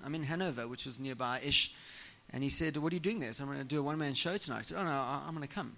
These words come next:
So I was like, "Fuck, this is amazing." So when I got to P E and, like, got to my accommodation, I realized they'd given me this little apartment with two bedrooms and a kitchenette and a lounge.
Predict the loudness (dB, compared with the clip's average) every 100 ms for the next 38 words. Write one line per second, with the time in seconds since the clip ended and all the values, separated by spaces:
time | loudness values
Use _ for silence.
0 | -10 -8 -6 -6 -6 -6 -4 -4 -2 0
1 | 0 0 -4 -10 -18 -16 -14 -14 -4 0
2 | 2 6 6 6 2 2 4 6 6 4
3 | 0 0 0 2 2 2 0 0 2 4
4 | 4 4 2 6 6 6 4 2 2 4
5 | 2 2 2 2 0 0 0 0 -4 -4
6 | -4 0 2 2 0 0 -2 -2 -4 -4
7 | -2 0 2 2 0 -2 -4 -2 0 0
8 | -2 -2